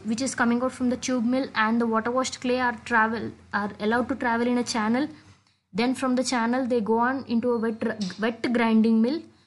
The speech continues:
where the paste is formed, which we call it as slurry. Then the slurry is coming to the rotary kiln. So if you can observe from rotary kiln in both the, uh, flow charts, the sec-, this process is same. From the rotary kiln,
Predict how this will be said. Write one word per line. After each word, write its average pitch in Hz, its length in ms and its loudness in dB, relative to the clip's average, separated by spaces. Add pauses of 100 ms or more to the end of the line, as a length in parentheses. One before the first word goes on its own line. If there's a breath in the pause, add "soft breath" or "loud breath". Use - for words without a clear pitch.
(280 soft breath)
where 240 200 0
the 240 120 -2
paste 254 380 -4
is 269 120 -4
formed, 254 380 -4
which 240 220 -2
we 240 80 -2
call 220 180 -2
it 220 140 -2
as 349 240 -6 (180)
slurry. 233 540 -2 (560 loud breath)
Then 233 160 2
the 247 80 0
slurry 240 320 -2
is 247 120 -6
coming 220 300 2
to 220 80 -2
the 262 100 -2
rotary 208 380 -6
kiln. 165 260 -10
So - 140 -6
if 285 140 -4
you 262 60 -10
can 269 120 -2
observe 254 320 -2
from 277 200 -2
rotary 220 420 -4
kiln 285 300 -4 (680 loud breath)
in 226 140 0
both 233 260 0
the, 285 80 0
uh, 247 520 -2
flow 240 220 -2
charts, 247 400 -6
the 262 260 -2
sec-, 240 360 -6 (140)
this 262 180 -4
process 262 500 -4
is - 80 -6
same. 196 240 -2
From 240 260 -4
the 233 80 0
rotary 233 320 -2
kiln, 302 240 -6